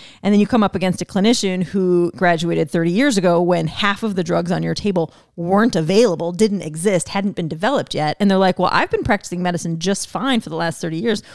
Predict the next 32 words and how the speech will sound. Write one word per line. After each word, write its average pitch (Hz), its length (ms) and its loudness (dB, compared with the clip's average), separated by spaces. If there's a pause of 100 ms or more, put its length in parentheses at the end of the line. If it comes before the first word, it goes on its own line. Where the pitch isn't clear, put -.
(120)
without 196 260 2
ever 214 220 2
using 196 480 0
this - 160 -10
drug. - 320 -10 (460)
Um, 185 400 2
and 196 120 2
so 190 140 2
I 226 140 4
don't 220 260 0
necessarily 185 300 -2 (180)
see 175 200 -2
the 175 80 0
need 185 400 2
to 165 220 0
change 247 480 0
everything 170 380 -4
I've 160 120 -4
been 180 160 0
doing." 320 340 -2 (1300)
And 311 120 0
that's 480 200 -2
tough 523 240 0
'cause 254 180 0 (240)
both 285 380 4
sides 262 560 0
have 196 260 0
a 180 60 2
point - 360 -6
here. - 240 -14 (1300)
Um, 180 360 2 (540)
so 226 340 0